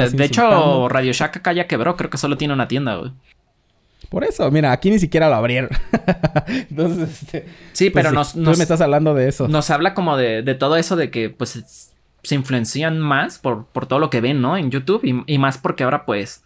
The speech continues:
Speaker 1: o sea, consumes como lo que tú quieres, güey, no lo que la tele te quiere dar, güey.
Speaker 2: Sí. Sí, sí, sí. Y mi, yo, yo ya no veo televisión. O sea, yo hice, sí, ese, hice ese cambio porque se me hacía mucho contenido basura y muy fácil de manip-, o sea, muy manipulable por ellos.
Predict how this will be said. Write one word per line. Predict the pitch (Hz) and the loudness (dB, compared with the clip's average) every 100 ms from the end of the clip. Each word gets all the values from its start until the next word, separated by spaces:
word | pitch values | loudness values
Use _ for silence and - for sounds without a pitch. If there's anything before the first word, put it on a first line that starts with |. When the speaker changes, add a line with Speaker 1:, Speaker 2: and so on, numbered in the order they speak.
| _ _ _ _ _ _ | _ _ _ _ _ _
Speaker 1:
o | 117 | -6
sea, | 131 135 | -4 -2
consumes | 135 123 143 170 | -2 -2 -2 -2
como | - 139 | -2 0
lo | 117 110 | 0 -2
que | |
tú | - 131 131 | -6 -8 -4
quieres, | 147 151 107 | -2 0 -2
güey, | 107 110 | -4 -4
no | 120 | 0
lo | 131 131 | -2 -2
que | |
la | 104 110 | -4 -4
tele | 135 123 | -2 -2
te | 117 | -4
quiere | 104 117 107 | -2 -2 0
dar, | 110 113 | -2 -4
güey. | - - - - - - _ _ _ _ _ | -8 -16 -20 -20 -20 -20 _ _ _ _ _
Speaker 2:
Sí. | - - 120 120 - - - _ _ | -14 -6 -4 -4 -6 -12 -20 _ _
Sí, | - 120 | -12 -8
sí, | 127 | -6
sí. | 120 120 | -4 -4
Y | 196 | -2
mi, | 196 202 | -2 -2
yo, | 160 208 208 | 0 0 2
yo | 151 180 | 2 4
ya | 190 | 4
no | 180 | 4
veo | 170 | 2
televisión. | 165 120 107 135 117 - - | 2 0 0 0 -2 -4 -14
O | 120 | -10
sea, | 123 | -4
yo | 123 | -4
hice, | 127 143 | -4 -4
sí, | 147 | -4
ese, | 143 151 | -4 -4
hice | 143 131 147 | -8 -8 -8
ese | 147 | -8
cambio | 139 123 131 160 | -6 -2 -2 -2
porque | 117 - 107 135 - _ _ _ | -6 -8 -12 -12 -20 _ _ _
se | - | -6
me | 123 | -4
hacía | 113 139 | -2 -2
mucho | 131 - - | -2 -4 -4
contenido | 117 110 110 117 107 | -6 -4 -4 -4 -4
basura | - - 131 123 180 269 | -8 -14 -12 -10 -12 -8
y | 120 117 | 0 2
muy | 120 139 | 4 4
fácil | - 139 147 120 | 2 0 0 -2
de | |
manip-, | 110 104 107 | -2 -6 -8
o | 127 | -2
sea, | 143 123 | 0 2
muy | 147 190 | 2 4
manipulable | 185 143 - 120 135 160 | 4 2 2 2 2 0
por | - 117 | 0 -2
ellos. | 131 143 220 - - | 0 0 -4 -8 -20